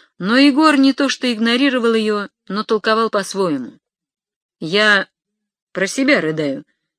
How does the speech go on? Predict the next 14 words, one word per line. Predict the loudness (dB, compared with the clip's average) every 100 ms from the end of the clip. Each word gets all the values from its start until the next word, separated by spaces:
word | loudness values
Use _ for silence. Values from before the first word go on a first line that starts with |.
| _
говорил | -4 0 0 0
он | -2 -4
и | -6 -4
глядел | -2 0 2 0 -2 _
со | -14
своей | -8 -4 -2
бледной | 0 0 0 -2 -4
улыбкой | -4 -4 -4 -4
на | -6
Ксению | -6 -6 -4 -6
Швец, | -4 -2 -2 -4 -16 _ _ _ _ -2
бывшую | 0 0 -2 -2
жену | -2 -4 -4
свою, | -4 -2 -2